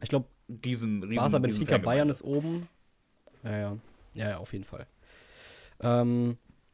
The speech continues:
Speaker 1: ja, lass mal erst Tottenham gegen,
Speaker 2: Ja,
Speaker 1: oder
Speaker 2: safe.
Speaker 1: Milan gegen Tottenham sagen.
Speaker 2: Da bin ich safe für Milan, aber hundert Prozent.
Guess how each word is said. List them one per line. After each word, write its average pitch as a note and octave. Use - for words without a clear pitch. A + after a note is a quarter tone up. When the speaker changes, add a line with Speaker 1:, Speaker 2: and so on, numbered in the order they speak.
Speaker 1:
ja, A2+
lass B2
mal C3
erst A#2+
Tottenham B2+
gegen, A#2
Speaker 2:
Ja, G2
Speaker 1:
oder F#2+
Speaker 2:
safe. A2
Speaker 1:
Milan A#2
gegen A2
Tottenham B2+
sagen. A#2+
Speaker 2:
Da F#2
bin G2
ich G2
safe A2
für A2+
Milan, G#2+
aber G2
hundert G#2+
Prozent. -